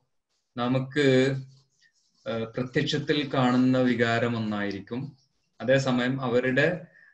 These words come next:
underlying, ആ, താഴെ കിടക്കുന്ന, ആ, emotion മറ്റൊന്നായിരിക്കും. ഇപ്പൊ ഉദാഹരണം നമ്മള് പറഞ്ഞല്ലോ, ചിലപ്പം ഒരു, പിന്നെ,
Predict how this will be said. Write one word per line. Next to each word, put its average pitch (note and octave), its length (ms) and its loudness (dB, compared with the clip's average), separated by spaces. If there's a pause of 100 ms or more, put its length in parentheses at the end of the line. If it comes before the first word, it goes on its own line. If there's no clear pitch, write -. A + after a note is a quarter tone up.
(160)
underlying, B2+ 840 -2 (400)
ആ, A2 260 -10
താഴെ A#2+ 240 0
കിടക്കുന്ന, B2+ 880 -4 (600)
ആ, A#2 100 -6
emotion B2 760 -4
മറ്റൊന്നായിരിക്കും. G#2+ 960 -6 (320)
ഇപ്പൊ A2+ 140 -12
ഉദാഹരണം A#2 600 -6
നമ്മള് B2 360 0 (800)
പറഞ്ഞല്ലോ, A#2 480 -2
ചിലപ്പം B2 680 -4 (1400)
ഒരു, B2+ 180 0 (920)
പിന്നെ, A2 640 -2